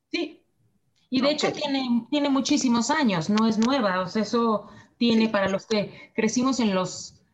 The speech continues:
Speaker 1: noventas, ochentas, esa dieta tiene,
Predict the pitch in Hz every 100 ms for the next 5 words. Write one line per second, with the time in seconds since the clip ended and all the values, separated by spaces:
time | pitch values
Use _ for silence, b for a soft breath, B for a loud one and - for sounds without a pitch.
0 | _ 190 190 214 220 226 285 330 196 190
1 | 214 220 208 220 403 - - _ _ _
2 | - 220 294 277 226 226 240 - 226 220
3 | 214 202 180